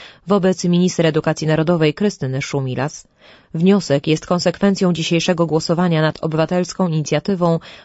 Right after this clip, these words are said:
o przeprowadzenie referendum edukacyjnego. Sejm uchwalił nowelizację ustawy o vat, która przewiduje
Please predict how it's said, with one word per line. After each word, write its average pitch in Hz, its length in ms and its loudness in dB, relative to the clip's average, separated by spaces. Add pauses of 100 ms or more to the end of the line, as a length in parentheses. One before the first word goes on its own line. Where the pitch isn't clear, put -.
(120)
o 196 160 2
przeprowadzenie 175 880 0
referendum 175 720 0
edukacyjnego. 127 880 -4 (1700)
Sejm 180 440 2
uchwalił 175 500 -2
nowelizację 165 640 2
ustawy 156 460 -2
o 160 120 -2
vat, 139 440 -6
która 165 300 0
przewiduje 170 640 0